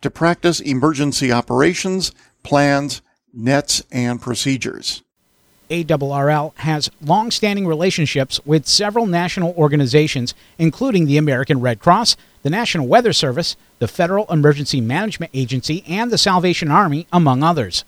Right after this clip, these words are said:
Speaker 2: This year's S E T can be a chance to reach out to these partners at a safe distance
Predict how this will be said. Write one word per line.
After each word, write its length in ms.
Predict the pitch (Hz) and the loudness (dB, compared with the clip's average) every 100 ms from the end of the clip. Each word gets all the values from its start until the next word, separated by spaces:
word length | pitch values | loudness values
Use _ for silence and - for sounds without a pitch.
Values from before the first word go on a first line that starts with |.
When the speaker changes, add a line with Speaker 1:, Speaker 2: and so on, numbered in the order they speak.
| _ _ _ | _ _ _
Speaker 2:
This 260 | 139 - | 0 0
year's 200 | 160 156 | 0 -2
S 200 | 156 143 | -2 -2
E 100 | 156 | -2
T 240 | 131 170 175 | -2 -4 -4
can 240 | 185 220 | -6 -4
be 160 | 208 208 | -2 -2
a 40 | |
chance 300 | - 214 214 | -2 -4 -4
to 80 | - | -6
reach 320 | 127 147 226 | -4 -4 -4
out 220 | 220 196 190 | -4 -6 -8
to 100 | 147 | -6
these 260 | 131 196 | -4 -6
partners 500 | - 196 214 123 131 - _ _ | -2 -2 0 -4 -6 -8 _ _
at 100 | 143 | -6
a 60 | 143 | -2
safe 400 | - 170 208 - | -2 0 -2 -2
distance 480 | 247 - 127 127 | -2 -2 -4 -6